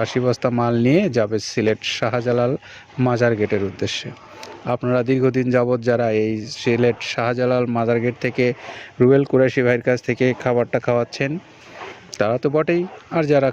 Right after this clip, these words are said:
খাওয়ার নিয়ে ভাবছেন যে আপনি খাওয়াবেন, তেমন ভাইদের জন্য আমরা একটু নাম্বারটা বলে দেই। আমাদের রুবেল কুরাইশি ভাই, যিনি শাহজালাল মাজারগেট থেকে এই খাবারটা বিক্রি করছেন, তার পূর্ণাঙ্গ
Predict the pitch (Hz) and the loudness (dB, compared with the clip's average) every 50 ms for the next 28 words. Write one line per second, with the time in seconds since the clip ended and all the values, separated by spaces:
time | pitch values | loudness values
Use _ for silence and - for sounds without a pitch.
0 | - - 139 131 135 131 135 135 139 135 135 139 - - - - 110 101 117 120 | -2 -2 0 2 2 2 2 0 0 0 0 -2 -6 -10 -10 -4 -2 -2 -2 -2
1 | - - - 147 143 147 135 135 135 123 - - 117 113 104 110 117 123 139 156 | -2 0 0 0 0 0 2 2 2 2 0 -2 -6 -6 -4 -4 -2 0 0 2
2 | 160 170 180 196 220 - - - - - - - - - - - 127 123 120 120 | 2 0 0 -2 -4 -10 -18 -20 -20 -20 -20 -20 -20 -16 -4 -2 -2 0 0 -2
3 | 120 113 107 - - - - 120 110 - 120 120 120 127 139 135 123 143 139 143 | -2 -4 -6 -8 -12 -10 -6 -4 -2 -2 0 -2 0 0 0 0 0 0 0 2
4 | 156 170 143 127 123 117 - - - 113 117 127 143 151 139 123 - - 110 113 | 2 2 2 2 0 0 -2 -2 -4 -2 -2 0 0 0 0 0 0 -2 -2 0
5 | 117 117 120 117 135 160 180 185 180 - - - - - - - - 139 131 123 | 2 2 4 4 4 4 4 2 0 -4 -12 -20 -20 -20 -8 -2 0 2 2 4
6 | 131 131 120 139 165 175 175 165 147 - 143 135 131 123 - 143 127 120 143 170 | 2 2 2 4 4 4 4 4 2 0 2 2 2 2 2 -2 0 0 0 0
7 | 180 156 135 131 131 127 120 117 - - - - - - - - - - - - | 0 0 0 0 0 0 0 -2 -4 -10 -18 -20 -20 -20 -20 -20 -20 -20 -20 -2
8 | - 147 127 - - 165 139 143 143 147 143 143 143 135 131 127 127 127 120 120 | 0 0 0 2 -2 -2 -2 0 0 0 2 2 2 2 0 -2 -2 -2 -2 -2
9 | 117 113 127 131 - - - 135 127 135 131 127 120 - - - 127 120 113 - | -2 -2 -2 -4 -4 -2 -4 -2 2 2 2 2 0 -2 -4 -2 -2 0 0 0
10 | - 110 110 113 - - 107 101 - 104 95 - - - 92 - - - - - | 0 -2 -2 -2 -2 -2 -4 0 0 -2 -2 -2 -6 -8 -8 -10 -12 -14 -18 -20
11 | - - - - - - - - - - - - - - - - - - - - | -20 -20 -20 -20 -20 -20 -20 -20 -20 -20 -20 -20 -20 -16 -14 -14 -14 -14 -6 -4
12 | 143 127 127 120 117 120 113 110 - - - - - - - - _ _ _ - | -2 -2 -2 -2 -4 -6 -6 -8 -12 -18 -20 -20 -16 -16 -16 -16 _ _ _ -20
13 | - - _ 151 151 160 165 165 165 | -20 -6 _ 2 2 2 2 2 0